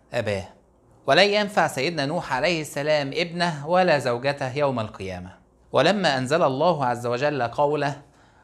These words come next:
"وأنذر عشيرتك الأقربين"، جمع النبي صلى الله عليه وسلم قريشا وقال لهم: "يا بني عبد مناف،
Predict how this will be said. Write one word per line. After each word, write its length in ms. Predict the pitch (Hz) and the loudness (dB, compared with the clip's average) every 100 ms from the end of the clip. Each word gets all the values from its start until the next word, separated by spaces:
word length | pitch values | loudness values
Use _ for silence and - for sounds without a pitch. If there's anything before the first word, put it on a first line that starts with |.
| - | 0
"وأنذر 560 | 139 180 208 156 139 | 4 4 2 0 0
عشيرتك 800 | 120 123 - 117 117 180 180 147 | 0 -2 -4 -6 -2 0 0 -2
الأقربين"، 840 | 120 107 156 156 156 180 180 180 165 _ _ _ _ 131 | -4 -4 -2 0 0 0 -2 -4 -10 _ _ _ _ -2
جمع 260 | 185 196 | 0 2
النبي 320 | 160 135 185 | 0 0 -2
صلى 220 | 165 135 127 | -2 -2 0
الله 260 | 147 180 | 2 4
عليه 160 | 165 170 | 4 2
وسلم 420 | 160 175 175 160 | 0 0 -2 -2
قريشا 440 | - 160 170 156 | 0 0 0 -2
وقال 480 | 143 156 196 180 160 | -2 0 4 4 4
لهم: 400 | 185 180 175 170 - _ _ _ _ | 2 2 -2 -6 -12 _ _ _ _
"يا 240 | 139 190 214 | 2 4 6
بني 380 | 202 208 170 135 | 2 -2 -2 -2
عبد 340 | 139 175 139 | -2 -2 -4
مناف، 420 | 127 120 120 110 | -4 -4 -4 -6